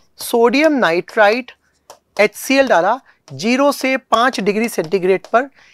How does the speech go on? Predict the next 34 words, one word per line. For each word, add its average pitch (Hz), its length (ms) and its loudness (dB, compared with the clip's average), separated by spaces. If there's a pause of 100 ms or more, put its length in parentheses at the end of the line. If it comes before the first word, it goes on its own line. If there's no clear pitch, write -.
(260)
ये 269 180 2
नाइट्राइट 240 640 2 (260)
एच 185 140 0
सी - 160 -4
एल 247 120 4
से 247 160 0
एच 165 140 -2
प्लस 233 280 0
लेके 233 280 2
एच - 180 -2
एन 220 100 2
ओ 240 40 4
टू 262 140 -2
बनाता 214 320 2
है। 233 120 0
मैंने 190 200 -2
आपसे 233 500 0 (140)
इनऑर्गेनिक 156 480 -2 (120)
के, 214 260 -4 (220)
अ, 135 280 -4 (1300)
पेपर 185 400 2 (180)
सॉल्यूशन 180 560 -2
में 156 240 -4 (140)
बताया 226 360 0
था, 185 160 -2
आपको 175 300 0
बताया 165 280 0
था 190 220 -4 (580)
कि 269 200 0 (160)
एच 214 180 2
एन 262 120 -2
ओ 285 80 2
टू 294 340 -2 (160)
सिर्फ - 360 0